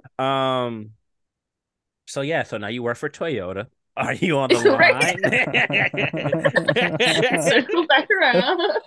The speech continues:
Speaker 1: That's how you know I'm a good host. I remember that from that tangent. Uh, <laughs>
Speaker 2: <laughs>
Speaker 1: so
Speaker 2: Okay,
Speaker 1: we're at
Speaker 2: 'cause how do we even get on the whole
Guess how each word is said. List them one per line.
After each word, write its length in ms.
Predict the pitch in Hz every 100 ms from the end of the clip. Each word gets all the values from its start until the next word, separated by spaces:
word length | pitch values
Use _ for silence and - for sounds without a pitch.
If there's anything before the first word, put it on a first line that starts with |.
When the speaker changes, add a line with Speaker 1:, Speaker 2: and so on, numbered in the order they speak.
| - - _
Speaker 1:
That's 120 | 185
how 60 | 190
you 80 | 156
know 120 | 143
I'm 80 | 120
a 40 |
good 220 | 107 120
host. 280 | 110 131 107
I 40 | 127
remember 340 | 110 113 98
that 240 | 87 87
from 80 | 95
that 140 | 90 90
tangent. 400 | 104 98 78 - - -
Uh, 420 | 151 165 170 120 -
<laughs> 100 | 254
Speaker 2:
<laughs> 40 | 262 294 302 294 - - - - - _ _ _ _ _ _ _
Speaker 1:
so 40 |
Speaker 2:
Okay, 80 | 220
Speaker 1:
we're 220 | 269 277
at 20 |
Speaker 2:
'cause 120 | 392
how 120 | 294 294
do 100 | 330
we 100 | 294
even 260 | 302 269
get 280 | 208 220 240
on 260 | 180 202 202
the 80 | 202
whole 480 | 202 196 190 -